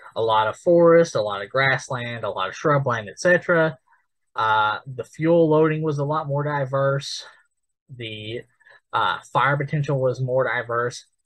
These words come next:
and the flame length was much, it was far different. In fact, based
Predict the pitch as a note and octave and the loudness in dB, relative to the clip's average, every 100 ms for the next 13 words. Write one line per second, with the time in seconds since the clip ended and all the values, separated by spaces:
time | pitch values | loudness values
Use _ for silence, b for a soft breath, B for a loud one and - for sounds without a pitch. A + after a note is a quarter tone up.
0 | - D3 C#3+ C#3 C#3 C#3 _ C3 A#2+ - | -4 -2 0 0 0 -4 _ -10 -10 -10
1 | - D#3+ F3+ C3+ G#2+ F#2 G2+ _ D3 C3 | -4 0 2 0 -4 -14 -18 _ -12 -4
2 | A#2+ G#2 A2 - - _ _ _ _ - | -4 -4 -8 -12 -16 _ _ _ _ -8
3 | D#3 C3+ C#3 D#3+ D#3 - - - E3 C#3+ | -2 2 4 4 0 -6 -12 -8 0 2
4 | B2 B2+ - F#3 D3+ C3+ - - _ _ | 2 -4 -2 2 4 2 0 -18 _ _
5 | B B B B B2 B2+ - D#3 C#3+ - | B B B B -12 -6 2 2 0 -8
6 | - C#3+ - D3 F3 | -8 -4 0 0 -2